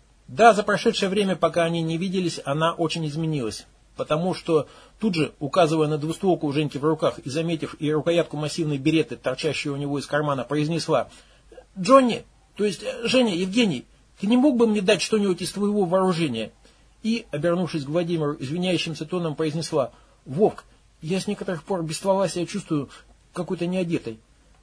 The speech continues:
Женька недовольно сморщился, но Владимир присоединился к просьбе сестры. «Жень, у тебя три ствола, дай ей что-нибудь».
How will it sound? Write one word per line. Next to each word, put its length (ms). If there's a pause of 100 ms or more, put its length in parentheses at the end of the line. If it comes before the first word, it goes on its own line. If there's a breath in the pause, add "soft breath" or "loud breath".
(140)
Женька 460
недовольно 540
сморщился, 560
но 140
Владимир 420
присоединился 640
к 60
просьбе 320
сестры. 420 (300 soft breath)
«Жень, 400
у 60
тебя 200
три 160
ствола, 380
дай 200
ей 100
что-нибудь». 400